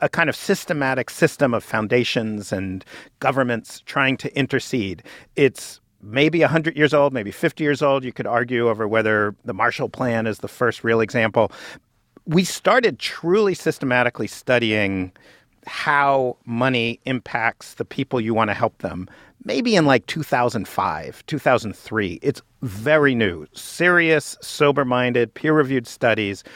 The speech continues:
where we actually can begin to know stuff about how money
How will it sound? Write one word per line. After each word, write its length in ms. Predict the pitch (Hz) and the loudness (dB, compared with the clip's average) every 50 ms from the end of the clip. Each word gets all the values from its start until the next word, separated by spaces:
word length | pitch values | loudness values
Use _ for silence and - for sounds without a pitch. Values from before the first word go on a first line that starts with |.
| - - | -16 -4
where 120 | - 135 127 | -2 0 0
we 140 | 127 135 - - | 0 -2 -2 -2
actually 400 | - - 185 - - 180 170 139 | -2 -2 -2 -2 -2 0 0 0
can 180 | - - 143 | 0 -2 -2
begin 340 | 113 123 110 117 131 131 135 | -2 -2 -2 0 0 0 0
to 140 | - - 123 | -2 -4 -4
know 300 | 98 101 113 123 135 131 | -4 0 2 2 2 2
stuff 500 | - - - - 82 76 - - - _ - - - - - | 0 -4 -10 -10 -10 -10 -10 -14 -18 _ -20 -20 -20 -16 -10
about 300 | - 131 127 123 113 - | -6 -2 0 0 0 0
how 120 | - 131 | -2 -4
money 360 | 120 120 131 135 135 123 - | 0 0 0 0 0 -2 -2